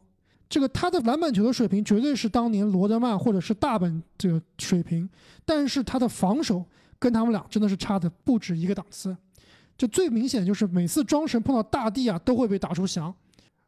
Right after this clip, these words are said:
另外一点就是他这个罚球命中率常年只有百分之五十，基本上是没有投篮的。今天这个节目开始的时候，正经也说了，现代篮球对于中锋的要求啊，已经有所改变。那庄神很有可能啊，就是第一批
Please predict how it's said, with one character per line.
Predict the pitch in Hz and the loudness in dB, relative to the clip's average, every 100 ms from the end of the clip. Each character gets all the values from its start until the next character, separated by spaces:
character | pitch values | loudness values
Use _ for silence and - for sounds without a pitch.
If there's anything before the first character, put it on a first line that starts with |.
| _ - | _ -2
另 | 370 403 | 0 0
外 | 403 | 0
一 | |
点 | 247 | 0
就 | 262 | 0
是 | 269 | -2
他 | 247 285 | -2 -2
这 | 302 | 0
个 | 294 | -2
罚 | - 220 240 | 0 0 0
球 | 349 277 | 0 0
命 | 254 262 | 2 2
中 | 254 262 | 2 2
率 | 247 | 0
常 | 175 - 214 | -2 0 0
年 | 294 277 | 0 0
只 | 202 | 0
有 | 240 | 0
百 | 214 | 2
分 | 180 | 0
之 | 220 | 0
五 | 233 165 | 0 0
十， | 151 202 | -2 -2
基 | 190 339 | 0 0
本 | |
上 | 240 | 2
是 | 226 | 2
没 | 214 | 2
有 | 240 | 0
投 | - - 208 | 0 2 2
篮 | 220 170 | 2 0
的。 | 214 - | -2 -4
今 | - 262 | -4 0
天 | 277 - _ | 0 -2 _
这 | - 226 | -2 2
个 | 185 180 170 - - - - | 2 2 -2 -8 -20 -20 -8
节 | - 285 | 0 2
目 | 294 | 2
开 | 320 | 0
始 | 262 | 2
的 | |
时 | 196 | 0
候， | |
正 | 240 262 | 0 0
经 | 220 | 0
也 | 175 | 0
说 | - 226 | 2 2
了， | 214 - - - - | 0 -6 -18 -20 -12
现 | - 320 | -4 0
代 | 285 220 | 2 2
篮 | 190 | 0
球 | 196 196 | 2 0
对 | 247 | 2
于 | 214 | 2
中 | 220 294 277 | 2 0 0
锋 | 302 | 0
的 | 240 | 2
要 | 240 277 | 2 2
求 | - 165 | 0 -2
啊， | 170 185 - | -2 -4 -2
已 | 185 | 0
经 | 185 226 | 0 2
有 | 190 269 | 2 2
所 | 254 | 0
改 | 254 180 160 | -2 -2 -2
变。 | 226 202 | -2 -2
那 | 196 | -4
庄 | - 339 370 | 0 0 0
神 | 370 196 196 220 - - - | -2 0 0 -2 -8 -20 -4
很 | 220 | 0
有 | 302 381 | 0 0
可 | 220 | -2
能 | 170 165 | -2 0
啊， | 180 | 0
就 | 226 | 0
是 | 196 185 175 _ | 0 -2 -4 _
第 | - 277 | -4 -2
一 | 302 | 0
批 | 311 - - 294 285 | -2 -4 -2 0 -2